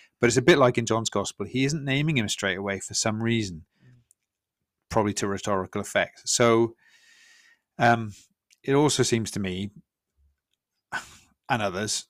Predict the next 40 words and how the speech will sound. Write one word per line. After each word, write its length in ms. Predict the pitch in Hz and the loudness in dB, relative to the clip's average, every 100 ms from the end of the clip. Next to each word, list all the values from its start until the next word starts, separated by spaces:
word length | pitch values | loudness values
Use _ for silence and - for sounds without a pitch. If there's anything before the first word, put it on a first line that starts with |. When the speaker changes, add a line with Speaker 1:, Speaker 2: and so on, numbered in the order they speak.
| _ - | _ -6
Speaker 1:
that 100 | 117 | -2
he's 140 | 117 | -4
called 300 | - 120 113 | 0 0 2
the 80 | 104 | 2
Son 360 | - 113 107 110 | 2 2 0 -4
initially, 920 | 127 113 107 - 101 90 87 95 - _ _ | -6 -4 -2 -2 -2 -2 -4 -6 -10 _ _
where 160 | - 104 | -2 0
the 100 | 104 | 2
emphasis 540 | 104 - 104 - 95 | 0 -2 -6 -4 -6
is 140 | 101 - | -8 -10
f-, 540 | - - - - - _ | -12 -10 -10 -14 -16 _
primarily 840 | - 117 110 110 113 110 113 107 104 | 2 6 6 4 4 6 6 4 2
on 120 | 98 | 0
his 140 | 98 104 | -2 -4
exalted 640 | 104 101 110 101 - 95 | -2 0 2 0 -2 -2
status 480 | - 98 87 - 92 | 0 0 -2 -4 -6
as 160 | 98 98 | -8 -6
the 80 | |
eternal 380 | 92 - 95 90 | -8 -6 -4 -4
Son. 560 | - - 107 80 120 143 _ _ _ _ _ _ _ _ _ | -2 0 2 0 -4 -6 _ _ _ _ _ _ _ _ _
And 220 | 107 120 | -6 -2
then 520 | 139 156 101 104 131 - | 4 6 6 2 -4 -6
when 300 | 180 131 139 | 2 2 2
the 40 | 131 | 0
s-, 180 | - - 208 | -2 -4 0
the 320 | 120 107 107 | 2 4 2
focus 500 | - - 117 110 110 | -2 2 2 4 0
shifts 420 | - 143 - - | 2 0 0 -2
a 60 | 107 | -2
bit 280 | 98 92 - - | -2 -4 -6 -10
to 120 | 110 | -8
talking 420 | - 113 - 107 | -2 -2 -2 -4
about 220 | 101 98 | -2 -2
Jesus 480 | - 107 101 101 - | -2 -2 -2 -2 -4
in 200 | - 107 | -6 -8
his 240 | 104 - 104 | -8 -8 -6
humanity 500 | 104 107 107 - 101 | -2 0 0 -2 -6
and 80 | |
his 140 | 98 - | -4 -2
suffering, 720 | - 175 - - 78 101 | 0 0 -2 -4 -4 -4